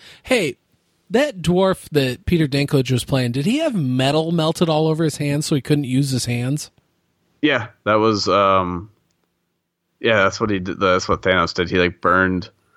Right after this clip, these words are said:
Speaker 1: Yeah, took his hands from him,
Speaker 2: Yeah, he took
Speaker 1: basically.
Speaker 2: his hands from him after he had built him the Infinity Gauntlet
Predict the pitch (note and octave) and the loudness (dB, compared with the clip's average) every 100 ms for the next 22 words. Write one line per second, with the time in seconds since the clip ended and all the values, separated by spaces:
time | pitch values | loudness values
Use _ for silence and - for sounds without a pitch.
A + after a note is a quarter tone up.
0 | _ - G3 C3 - F3 C#3+ E3 D3+ C#3 | _ -2 0 0 -2 -2 0 0 -2 -2
1 | - A#2+ G#2+ G2+ G#2 F#2+ G#2 G#2+ G#2 G2+ | -4 -6 -4 0 2 2 0 0 0 0
2 | G2+ G2 G#2 F#2+ E2 F#2+ - F#2+ G2 F2 | -2 0 0 2 2 0 0 -2 -2 -2
3 | E2+ F2+ G2+ F#2 F2 F2+ F#2+ F#2 F2+ F2 | -2 -2 -2 -4 -4 -4 -2 0 0 0
4 | D2 E2 E2+ | 0 0 -2